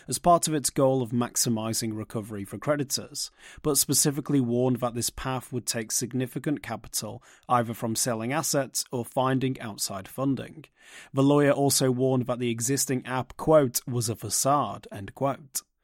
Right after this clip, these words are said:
F T X intends to finish this assessment of whether or not relaunching the exchange is viable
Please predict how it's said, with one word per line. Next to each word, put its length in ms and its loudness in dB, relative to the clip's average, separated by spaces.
F 220 0
T 180 4
X 260 4
intends 500 2
to 80 -4
finish 340 0
this 220 0
assessment 640 0
of 120 -6
whether 220 0
or 80 0
not 220 -4
relaunching 640 -2
the 100 -2
exchange 480 0
is 100 -2
viable 560 0